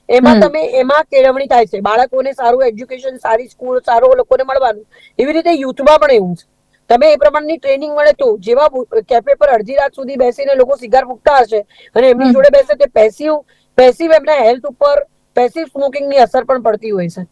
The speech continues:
Speaker 1: એટલે આમાં બધી જ વસ્તુઓની અંદર સમાજ, સંસ્કૃતિ, કલ્ચર, લોકોએ આ બધું સુધારવું જોઈએ. દીકરીઓએ ખાસ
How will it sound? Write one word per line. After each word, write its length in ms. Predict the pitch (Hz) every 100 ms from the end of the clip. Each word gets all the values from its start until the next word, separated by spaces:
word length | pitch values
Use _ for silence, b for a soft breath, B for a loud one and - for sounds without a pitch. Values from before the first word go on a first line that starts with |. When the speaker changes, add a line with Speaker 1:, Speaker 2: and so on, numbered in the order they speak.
| _ _
Speaker 1:
એટલે 160 | 214 294
આમાં 380 | - 226 277 311
બધી 300 | 233 202 302
જ 40 |
વસ્તુઓની 380 | 285 269 285 285
અંદર 200 | 277 285
સમાજ, 580 | 202 226 226 247 254 247 - _ _
સંસ્કૃતિ, 680 | 254 247 - 262 247 254 254
કલ્ચર, 640 | - 233 240 269 262 240 220
લોકોએ 440 | 233 226 262 254
આ 160 | - 240
બધું 280 | 220 226 285
સુધારવું 480 | 254 240 254 269
જોઈએ. 180 | 233 262
દીકરીઓએ 480 | 226 196 262 254 262
ખાસ 240 | 240 247